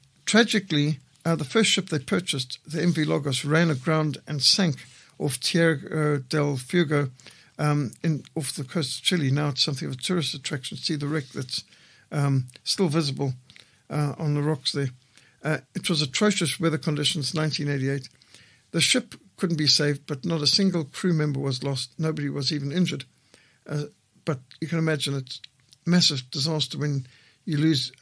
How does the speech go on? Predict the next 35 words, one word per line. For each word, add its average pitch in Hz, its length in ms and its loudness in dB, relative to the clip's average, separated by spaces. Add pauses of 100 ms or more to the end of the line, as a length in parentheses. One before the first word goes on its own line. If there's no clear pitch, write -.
(140)
an 151 120 -4
entire 151 280 -2
missionary 139 380 -2
ship - 360 -4
went 143 180 -4
down. 131 280 -4 (640)
Uh, 156 120 -2
but, - 360 -2
uh, 151 180 2 (600)
they've 170 240 2
replaced 160 480 0
that 147 160 -4
ship - 260 -4
with, 143 220 -4 (100)
with, 139 300 -6
uh, 147 180 -2 (280)
the 147 160 -2
Logos 147 380 -2
Hope 156 220 -4
now. 160 200 0 (680)
And, 156 260 2
uh, 151 140 2 (480)
it - 120 0
had 165 240 4 (260)
already 160 300 4
had 147 180 2
six 196 240 4
and 156 80 0
a 147 40 2
half 139 100 -2
million 139 280 0
people 135 260 -4
visit 147 260 -4
the 131 100 -6
ship, 135 280 -4